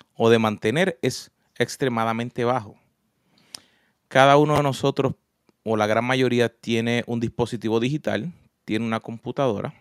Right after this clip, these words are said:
y las aplicaciones o los servicios te permiten utilizar lo que tienes.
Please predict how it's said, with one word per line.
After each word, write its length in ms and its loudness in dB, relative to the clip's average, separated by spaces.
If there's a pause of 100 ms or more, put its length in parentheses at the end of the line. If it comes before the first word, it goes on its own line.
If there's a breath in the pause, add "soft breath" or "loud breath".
(1500 soft breath)
y 540 -2 (600)
las 200 2
aplicaciones 840 0
o 80 -2
los 160 2
servicios 640 -2
te 140 2
permiten 800 -2
utilizar 760 -2 (360)
lo 180 2
que 140 -4
tienes. 560 -8